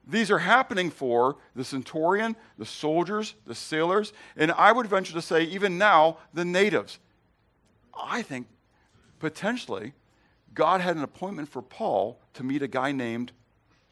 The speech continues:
Publius. Isn't that kinda cool? Just like he had him meet the,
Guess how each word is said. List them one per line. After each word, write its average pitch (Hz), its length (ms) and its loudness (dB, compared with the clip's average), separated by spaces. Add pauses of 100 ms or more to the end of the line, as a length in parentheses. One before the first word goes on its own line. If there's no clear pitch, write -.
(640)
Publius. - 640 -14 (720)
Isn't 143 160 -8
that 185 100 -8
kinda 175 180 -4
cool? 156 280 -8 (360)
Just 220 300 0
like 202 200 4
he 190 100 -6
had 175 220 4
him 160 160 -2
meet 156 260 -4 (380)
the, 135 240 4